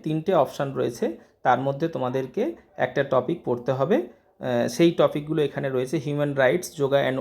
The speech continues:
wellness and disaster management। এই তিনটি টপিকের মধ্যে যে কোনো একটা টপিক তোমাদেরকে পরবর্তীকালে নোটিশ করে জানানো হবে। এরপর আসি সম্পূর্ণ একটি নতুন বিষয়, যেটা তোমাদেরকে এই সেকেন্ড সেমিস্টারে করতে হবে ফিফটি মার্কসের,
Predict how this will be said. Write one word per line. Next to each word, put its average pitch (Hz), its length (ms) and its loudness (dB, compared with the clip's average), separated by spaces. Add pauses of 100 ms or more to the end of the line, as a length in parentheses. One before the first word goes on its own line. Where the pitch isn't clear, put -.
wellness 143 340 2 (380)
and 120 180 0
disaster 147 500 2
management। 123 600 -2 (400)
এই 151 180 0 (200)
তিনটি 170 320 0
টপিকের 151 420 0
মধ্যে 160 220 -2
যে 156 140 -2
কোনো 147 180 -4
একটা 127 240 -2
টপিক 127 380 -2
তোমাদেরকে 127 600 0 (280)
পরবর্তীকালে 131 1000 0
নোটিশ 135 320 -6
করে 190 160 0
জানানো 120 320 2
হবে। 110 240 -4 (1500)
এরপর 165 380 6
আসি 165 280 4
সম্পূর্ণ 151 440 0
একটি 180 200 -2
নতুন 151 400 -2
বিষয়, 151 320 -2
যেটা 139 200 0
তোমাদেরকে 127 500 0
এই 127 40 -2
সেকেন্ড 147 340 -4
সেমিস্টারে 135 440 -2
করতে 113 300 -2
হবে 143 140 0
ফিফটি 131 360 -6
মার্কসের, 120 440 0